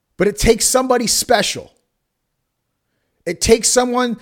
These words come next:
that's wired a little different inside to be ready, willing, and able to say, "Fuck all that easy shit. Fuck all that noise over there with all you guys that are just settling for the bare minimum."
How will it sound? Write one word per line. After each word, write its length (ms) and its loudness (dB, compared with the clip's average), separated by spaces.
that's 240 -2
wired 460 2
a 60 2
little 260 2
different 460 2
inside 560 -8
to 120 2
be 140 0
ready, 360 2
willing, 420 0
and 120 -8
able 520 2
to 100 -6
say, 260 0
"Fuck 400 0
all 160 4
that 200 -2
easy 280 -10
shit. 440 -12
Fuck 360 2
all 140 6
that 180 2
noise 320 2
over 140 -2
there 120 2
with 120 -2
all 120 4
you 240 -2
guys 300 2
that 120 0
are 60 -4
just 220 -4
settling 520 2
for 160 -10
the 100 -2
bare 320 6
minimum." 480 -2